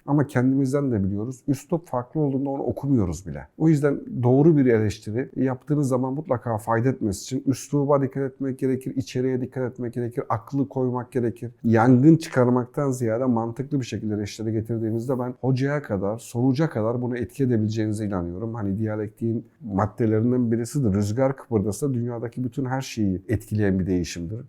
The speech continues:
Bir yaprağın kıpırdaması bile. O yüzden sizin bir söylemde bulunmanız muhtemeldir ki mutlaka ki bir şeylere etki edecektir. Ama lütfen bunu Galatasaray'a, markasına, hocasına, saygınlığına zarar vermeden doğru bir şekilde yapmanız gerekir.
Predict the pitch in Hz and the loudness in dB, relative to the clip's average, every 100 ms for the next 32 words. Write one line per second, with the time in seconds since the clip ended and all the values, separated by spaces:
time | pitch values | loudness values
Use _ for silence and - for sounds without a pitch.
0 | - 110 110 - 101 92 104 107 107 - | -2 0 0 -2 -4 -4 -6 -6 -6 -6
1 | 98 92 92 87 - 92 78 - 123 123 | -4 -2 -2 -4 -4 -4 -4 0 2 2
2 | 117 113 110 104 123 113 117 117 - 110 | -4 -6 -2 2 2 2 0 -2 -6 -2
3 | 104 113 117 123 107 101 101 120 120 - | 0 -2 -2 -2 -2 -2 -4 -4 -6 -4
4 | 98 113 107 - 127 139 131 107 - 107 | -2 -2 -2 -2 0 2 0 0 -2 -2
5 | 139 139 104 - 95 92 117 117 107 - | -2 0 -4 -4 -6 -4 -4 -2 -2 -2
6 | 95 101 113 120 - - 107 92 92 127 | -2 -2 -2 -4 -6 0 0 2 0 -2
7 | 131 143 139 120 127 127 131 - 113 104 | -4 -8 -8 -4 0 0 -2 -4 -4 -4
8 | 104 120 - 110 107 113 110 98 92 90 | -4 -6 -4 2 2 2 -2 -2 0 -2
9 | 90 98 95 101 107 104 - 90 85 87 | -4 -4 -2 -2 -4 -8 -8 -8 -8 -6
10 | 101 107 87 101 85 - 107 104 101 98 | -2 -2 -4 -4 -4 -4 0 0 0 -2
11 | 92 113 104 95 107 101 107 127 107 123 | -2 -2 -2 -2 -4 -6 -4 -4 -2 -4
12 | 113 92 104 117 104 90 87 87 85 - | -2 -2 0 -2 -2 -6 -6 -6 -8 -8
13 | 87 80 82 | -8 -6 -6